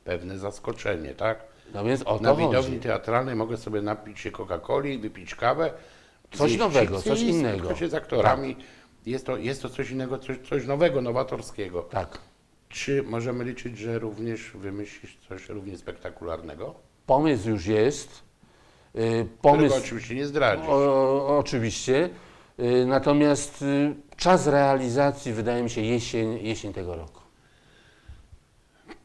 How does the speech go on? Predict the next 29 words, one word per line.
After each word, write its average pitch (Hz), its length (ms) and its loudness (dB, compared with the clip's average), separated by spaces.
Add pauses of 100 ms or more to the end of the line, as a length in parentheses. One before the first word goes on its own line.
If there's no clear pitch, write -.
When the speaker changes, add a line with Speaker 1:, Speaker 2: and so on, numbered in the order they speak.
Speaker 1:
To 127 120 4
już 160 220 4
niedługo. 123 600 4
Speaker 2:
To 101 140 -2
już 120 120 -2
niedługo. 101 460 0 (680)
Speaker 1:
Y, 107 520 2 (160)
to - 120 -18
zdradź - 420 -4
chociaż - 320 -6
kogo, 123 360 -2
kogo 113 340 -8
będziesz 107 260 -4
chciał 98 140 -8
zaprosić. 92 540 -4
Ja 131 60 -2
już 135 140 -2
nie 147 120 -2
mówię 147 300 0
personalnie, 135 960 -2
a, 104 200 -4 (880)
y, 104 240 -8 (100)
grupę 123 420 -4
muzyczną. 85 580 -8 (1040)
Czy 113 200 0
Speaker 2:
Y, - 20 0
Speaker 1:
połączenie, 113 600 0
światło, 92 480 -6
dźwięk, 104 440 -8